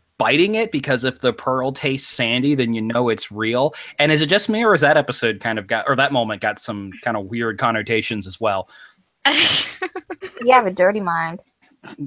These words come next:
Speaker 1: Uh, well, you know, I'm never gonna deny that,
Speaker 2: No,
Speaker 1: but
Speaker 2: I ju-, I just thought it was weird. Like, why did they have to test it out that way?
Speaker 1: Of all the ways they could have determined that the pearl is real, <laughs> you know? <laughs>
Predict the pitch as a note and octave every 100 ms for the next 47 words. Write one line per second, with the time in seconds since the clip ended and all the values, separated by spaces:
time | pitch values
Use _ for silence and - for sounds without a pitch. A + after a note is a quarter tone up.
0 | D3+ C#3 - A3+ G#3+ G#3 C4 A#2 A2+ B2+
1 | A#2 G#2+ G2 G2 F#2+ F#2+ G#2+ F#3+ F#4 G4
2 | - E4 - - D4+ E4+ G4 - F#4+ G4
3 | F4+ C#4 A3 F#3+ F#3 F#3 F#3 F#3 G3+ F#3
4 | F3 - _ _ G#3 F#3+ F#3+ G3 G#3 -
5 | - F#3+ - - - - - - - -
6 | G3+ - _ _ _ _ - - E3+ E3+
7 | F#3 F3+ E3 D#3+ D3 C3+ D3 B2+ B2+ D3
8 | B2+ A2+ A2 A2 - C3 A#2+ A#2 G2+ G#2+
9 | B2 C3+ G#2+ F2+ - D#5 D5+ D5 D5 -
10 | - - - G#3+ - -